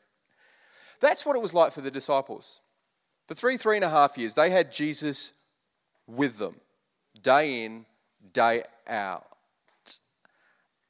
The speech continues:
Every day they had him.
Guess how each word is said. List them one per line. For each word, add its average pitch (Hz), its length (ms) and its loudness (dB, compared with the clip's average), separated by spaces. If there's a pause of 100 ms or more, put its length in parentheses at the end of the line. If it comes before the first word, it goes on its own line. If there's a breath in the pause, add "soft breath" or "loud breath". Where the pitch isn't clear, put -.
(160)
Every 180 340 -2
day 98 280 -4 (1080)
they 101 140 -8
had 98 160 -12
him. 95 240 -20